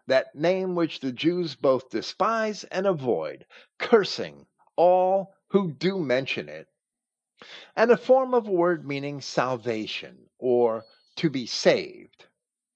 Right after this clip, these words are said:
So Yahshua conveys a meaning which is not evident in other forms. Yahweh Savior or Yahweh saves, a statement which is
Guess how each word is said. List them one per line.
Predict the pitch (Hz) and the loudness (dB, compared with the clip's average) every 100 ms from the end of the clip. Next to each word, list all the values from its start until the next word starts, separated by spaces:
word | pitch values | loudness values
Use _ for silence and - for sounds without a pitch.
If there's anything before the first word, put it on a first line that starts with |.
| - - - | -20 -20 -16
So | - 208 185 190 - | 0 8 8 8 2
Yahshua | - 170 214 269 247 - 135 123 139 | -6 0 0 0 -2 -6 0 -2 0
conveys | 156 139 208 214 170 | -4 -2 -4 -2 -2
a | 147 | -4
meaning | 151 233 233 135 107 107 110 _ - _ _ | -4 -6 -6 -6 -8 -12 -18 _ -20 _ _
which | 160 190 240 | 4 6 6
is | 208 185 | 2 2
not | 175 143 165 196 - _ | 4 6 4 0 -8 _
evident | 180 160 131 120 139 143 | 6 6 4 -4 -6 -8
in | - 185 175 - - | 2 4 4 -6 2
other | 139 131 147 | 4 4 2
forms. | 175 - 302 285 127 95 - - - - - _ - - - _ | 0 2 4 4 4 -4 -12 -14 -10 -10 -12 _ -20 -20 -20 _
Yahweh | 143 175 220 156 110 113 117 117 | 4 6 6 4 0 -2 -4 -6
Savior | - - 294 214 101 73 - _ _ _ | -2 8 8 8 -2 -14 -16 _ _ _
or | - 170 175 165 - - | 4 8 8 6 -2 -10
Yahweh | 185 254 269 247 247 240 226 | 4 4 4 0 0 0 -2
saves, | - - 196 135 78 64 - - - - - _ _ - - - | -8 2 4 4 -2 -12 -18 -12 -10 -10 -14 _ _ -20 -12 2
a | 165 | 2
statement | 147 - - 254 170 104 95 76 _ _ _ | 2 -4 2 4 4 -4 -12 -14 _ _ _
which | 180 180 | 6 8
is | 185 175 160 143 - - | 6 6 4 -6 -16 -18